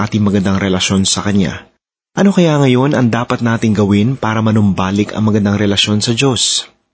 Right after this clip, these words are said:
Ang pangatlong katotohanan ay, si Kristo ang tanging solusyon ng Diyos para sa ating mga kasalanan.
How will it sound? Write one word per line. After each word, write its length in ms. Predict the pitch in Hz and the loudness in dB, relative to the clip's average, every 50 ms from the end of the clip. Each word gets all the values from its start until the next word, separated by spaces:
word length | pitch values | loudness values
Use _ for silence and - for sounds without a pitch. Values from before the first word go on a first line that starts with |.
| _ _ _ _ _ _ _ _ _ _ - | _ _ _ _ _ _ _ _ _ _ -4
Ang 160 | - 160 170 | -2 -2 0
pangatlong 480 | 170 196 196 180 175 175 - 185 180 170 | 0 0 2 2 2 2 2 0 0 2
katotohanan 800 | 160 170 156 143 135 - 123 104 98 120 127 127 127 127 127 120 - - | 0 -2 -2 -2 -2 -2 -2 -2 -2 -2 -2 0 0 0 0 0 0 -2
ay, 400 | 117 123 117 107 90 87 82 87 - _ _ | -2 0 0 0 -2 -2 -6 -10 -16 _ _
si 240 | - - - 113 107 110 | -6 -2 0 0 0 -2
Kristo 720 | - - 123 131 135 123 - - - - 135 131 127 120 - - | -2 0 0 0 0 0 -2 -4 -2 0 0 0 -2 -4 -6 -4
ang 160 | 95 101 101 | -2 -2 0
tanging 400 | - - 104 110 110 113 113 113 | 0 -2 -2 0 2 4 4 4
solusyon 480 | 107 - 101 95 90 - - 101 92 92 | 2 2 2 0 0 0 0 0 2 2
ng 60 | 90 90 | 2 2
Diyos 400 | 85 104 107 107 104 - - - | 2 2 2 2 2 0 -2 -4
para 240 | - 104 101 98 | -4 -4 -2 -2
sa 240 | 98 - - 92 92 | -2 -2 0 -2 -2
ating 160 | 101 - 101 | -2 -2 0
mga 320 | 95 95 98 95 92 - 95 | 0 0 0 0 -2 -2 -4
kasalanan. 640 | - - 98 95 90 92 92 90 87 85 82 82 | -4 -2 -2 -2 0 0 0 0 0 -2 -4 -6